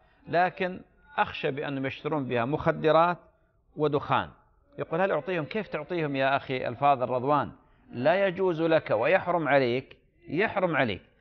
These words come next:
أن تعطيهم الزكاة إذا كان يغلب على ظنك بأنهم يشترون بها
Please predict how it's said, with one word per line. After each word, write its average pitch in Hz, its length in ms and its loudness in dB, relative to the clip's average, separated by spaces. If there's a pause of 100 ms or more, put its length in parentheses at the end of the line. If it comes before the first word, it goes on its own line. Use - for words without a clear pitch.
(260)
أن 131 120 -6
تعطيهم 160 420 -2
الزكاة 156 380 0
إذا 151 220 0
كان 156 260 -4
يغلب 165 300 2
على 139 180 4
ظنك 156 400 0
بأنهم 135 260 -2
يشترون 151 400 -4
بها 135 260 0